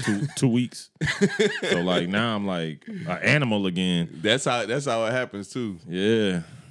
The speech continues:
Speaker 1: Bruh.
Speaker 2: But I only, I, I only started back jacking because, like, bruh, the expectations in sex is just too much, bro.
Speaker 1: Yeah.
Speaker 2: And I don't, I don't be in the mood for that shit.
Speaker 1: But the thing is, bruh, like, think about it, though, bruh.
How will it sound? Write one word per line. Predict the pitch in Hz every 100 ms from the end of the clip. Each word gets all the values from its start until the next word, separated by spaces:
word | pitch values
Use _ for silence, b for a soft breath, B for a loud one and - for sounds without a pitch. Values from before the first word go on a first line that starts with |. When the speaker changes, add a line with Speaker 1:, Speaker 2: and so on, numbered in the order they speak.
| B B
Speaker 1:
Bruh. | 85 90
Speaker 2:
But | 120 107 - -
I | 120
only, | 170 165 139
I, | 90 156
I | -
only | 165 160
started | 120 120 110 95
back | 92 87
jacking | 85 101 101 90
because, | 87 78 90 82
like, | 76 69 65 - _ _ 67
bruh, | 98 101 82 73 65 -
the | 76 73
expectations | 135 - 90 - 98 113 92 78
in | 69
sex | 71 95 107 -
is | 80 69
just | 65 -
too | - 107
much, | 78 80 60 -
bro. | 50 50 50 -
Speaker 1:
Yeah. | 85 95 110 117 117 113 131 _ _ -
Speaker 2:
And | 101 113
I |
don't, | 190 170 127
I | 147
don't | 415 139
be | 127
in | 117
the | 92
mood | 95 147 285
for | 98
that | 82 82
shit. | - 73 62
Speaker 1:
But | 170
the | 170
thing | 160 208 208
is, | 202 214 185
bruh, | 196 202 175
like, | 139 117
think | 196 196
about | 143 127 107
it, | 92
though, | 90 80
bruh. | 82 82 80